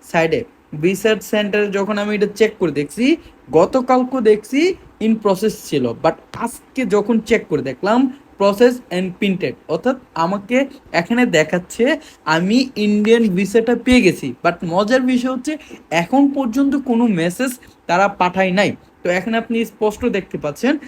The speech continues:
এই, কিভাবে আমি স্ক্রিনশট দিয়ে রেখেছি এবং প্রসেসটা আপনাদেরকে এখনই দেখিয়ে দিব। তো এখানে দেখেছি process and printed, অর্থাৎ ইন্ডিয়ান ভিসাটা আমি পেয়ে গেছি। But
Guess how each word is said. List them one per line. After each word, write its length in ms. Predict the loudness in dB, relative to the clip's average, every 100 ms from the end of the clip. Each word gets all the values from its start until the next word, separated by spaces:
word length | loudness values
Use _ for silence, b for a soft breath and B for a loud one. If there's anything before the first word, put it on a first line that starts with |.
| B B
এই, 180 | -4 -4 -4
কিভাবে 420 | -2 0 4 2
আমি 320 | 2 0 0 -2 _ _ _ _ _ _ _ -6
স্ক্রিনশট 440 | -4 -2 -2 2 0
দিয়ে 220 | 4 0
রেখেছি 380 | 0 -6 -2 0
এবং 220 | 2 -2 0
প্রসেসটা 420 | 0 0 -2 -2
আপনাদেরকে 500 | 0 -6 -4 -4 -6 -4
এখনই 360 | -4 0 0
দেখিয়ে 300 | 2 0 -2
দিব। 280 | 0 2 2 B B -6
তো 60 |
এখানে 240 | -4 -2 -4
দেখেছি 300 | -2 -2 -6 -2
process 300 | -2 0 -4 -4 -6
and 100 | -6 -4
printed, 360 | -6 -4 -8
অর্থাৎ 200 | -4 -4 -6 -6
ইন্ডিয়ান 360 | -4 2 2
ভিসাটা 360 | 2 0 0 0
আমি 120 | -2 0
পেয়ে 180 | -2
গেছি। 320 | -2 -2 -2 -4 B B -2
But 100 | -2